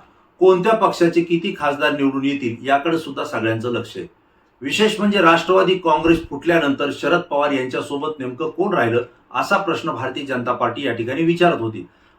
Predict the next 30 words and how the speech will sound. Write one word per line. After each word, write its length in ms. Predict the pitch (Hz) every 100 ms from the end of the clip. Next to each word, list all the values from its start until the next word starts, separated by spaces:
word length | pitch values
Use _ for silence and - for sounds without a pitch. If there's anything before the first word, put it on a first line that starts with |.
| -
अजित 280 | 139 226 214
पवार 280 | 208 196 185
हे 120 | 185
जवळपास 400 | 170 175 180 175 -
चौवेचाळीस 500 | 165 185 196 185 -
आमदार 320 | 139 143 143
घेऊन 160 | 151 170
भारतीय 320 | 120 123 170
जनता 300 | 165 139 139
पार्टीसोबत 520 | 135 - 175 170 156
सत्तेत 440 | 156 135 - 185 175 - _
त्या 80 | 143
ठिकाणी 300 | 135 123 139
गेलेले 380 | 135 120 165 170
आहेत. 180 | 110 104 - _ _ _ 139
अशा 280 | 151 214
वेळेला 200 | 226 214 185
शरदचंद्र 540 | 185 185 180 175 170
पवार 280 | 156 156 170
यांच्यासोबत 560 | 151 143 160 165 160 160
काही 160 | 143 156
मोजके 360 | 135 143 - 190 -
आमदार 400 | 123 143 160 - - _ _ 127
आणि 180 | 170 180
काही 180 | 190
पदाधिकारी 580 | 175 170 170 175 180 175
राहिले, 280 | 151 139 165 131
अशी 200 | 123 165
चर्चा 340 | 143 120 175
होती. 300 | 143 107